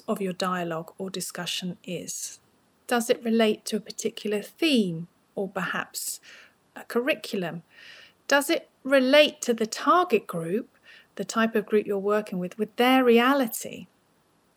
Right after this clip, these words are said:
Is this theme relevant? Who thinks it's relevant? Does the group you're working with, maybe the curators, the educators,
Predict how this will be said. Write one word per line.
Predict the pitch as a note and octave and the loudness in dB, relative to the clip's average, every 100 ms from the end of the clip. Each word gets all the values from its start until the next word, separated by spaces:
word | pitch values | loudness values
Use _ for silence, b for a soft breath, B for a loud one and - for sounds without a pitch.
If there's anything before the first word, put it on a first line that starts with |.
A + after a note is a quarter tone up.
| _ _ _ _ _ _ _ _ _ _ | _ _ _ _ _ _ _ _ _ _
Is | D#4+ - | -2 0
this | F#4+ F4 | 0 -2
theme | - D4+ C#4 C4+ B3+ | -4 0 2 4 2
relevant? | B3 C#4 E4 D#4 F3 D#3 A3+ - - b b b b | 4 6 6 6 2 -6 -8 -14 -14 b b b b
Who | - E4+ | 4 4
thinks | E4 F4 F#4 - | 6 0 0 0
it's | - - | 0 0
relevant? | F3+ E3 D#3+ D#3+ A3+ - B B B B B _ | -2 -2 -2 -6 -8 -12 B B B B B _
Does | - F#3 - - | -8 -6 -6 -8
the | F3 | -10
group | - A#3+ - | 6 6 6
you're | G#3 | 2
working | F#3+ A3+ B3+ C4+ C#4 C#4 | 6 8 6 4 4 6
with, | C#4 D4 - b b b _ _ | 6 4 0 b b b _ _
maybe | F#3+ F3 F3 | -8 -6 -4
the | E3 D#3+ | -6 -8
curators, | - G#3 B3 C4+ - C#4+ C#4+ C4+ - - _ - | 4 8 8 6 2 2 2 -4 -10 -14 _ -20
the | - | 0
educators, | A#3+ A#3+ A#3 B3 A#3+ B3+ B3+ - - | 2 2 0 2 4 2 0 -2 -12